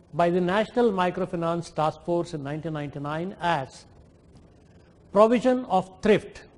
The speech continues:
that means savings, credit and other financial services and products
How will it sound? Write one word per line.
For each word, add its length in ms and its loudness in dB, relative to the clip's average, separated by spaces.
that 160 -12
means 160 -6
savings, 640 -4
credit 500 0
and 240 -2
other 380 4
financial 720 0
services 680 -2
and 260 -8
products 540 -4